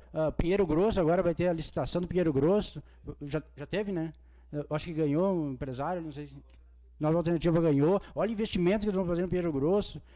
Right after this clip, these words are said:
Nós temos o cassino, que estão interessados no cassino também. O hospital, né, regional que vai sair ali. O hospital municipal que vai sair também. A Casa de Pedra, acho que já vão começar a licitação, né? Ca-, é, é, regional particular, mas vai sair um municipal também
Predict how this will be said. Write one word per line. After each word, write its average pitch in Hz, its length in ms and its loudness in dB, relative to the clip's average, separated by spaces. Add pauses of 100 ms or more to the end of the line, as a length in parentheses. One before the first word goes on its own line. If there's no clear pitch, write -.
(180)
Nós 170 120 2
temos 196 180 4
o 190 40 2
cassino, 208 500 0
que 185 60 -4
estão 180 140 -2
interessados 190 500 0
no 208 60 -2
cassino 190 380 -2
também. 170 480 0 (360)
O 156 100 2
hospital, 180 840 2
né, 156 340 -4
regional 170 520 2
que 185 100 -6
vai 170 120 2
sair 156 240 2
ali. 170 340 0 (260)
O 165 80 0
hospital 175 680 0
municipal 190 520 2
que 185 80 -8
vai 170 120 -2
sair 160 160 -6
também. 165 480 0 (260)
A 143 100 2
Casa 196 260 4
de 160 100 -2
Pedra, 196 440 0
acho 170 100 -4
que 160 120 -14
já 160 140 -2
vão 156 240 -2
começar 165 300 -4
a 180 40 -4
licitação, 175 520 -6
né? 160 200 -4 (1200)
Ca-, 143 160 -12 (320)
é, - 400 -12
é, - 60 -16 (760)
regional 131 400 0
particular, 240 440 2
mas 156 120 2
vai 139 100 0
sair 131 220 -2
um 165 380 2
municipal 180 480 -2
também 135 420 -4